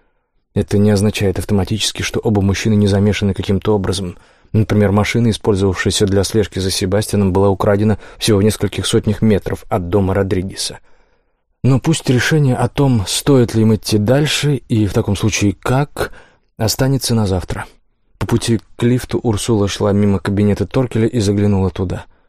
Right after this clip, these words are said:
Пусто. Обидно. Не потому, что она знала, что сделает, будь он на месте.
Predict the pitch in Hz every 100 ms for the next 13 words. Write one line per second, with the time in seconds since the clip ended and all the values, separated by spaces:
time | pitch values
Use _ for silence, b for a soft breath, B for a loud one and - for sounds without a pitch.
0 | _ _ _ _ - - - - - -
1 | - _ _ _ _ _ _ _ _ 107
2 | 92 82 71 - _ _ _ _ _ 120
3 | 113 113 98 - 95 90 98 90 90 -
4 | 92 90 104 110 95 95 104 92 90 87
5 | - -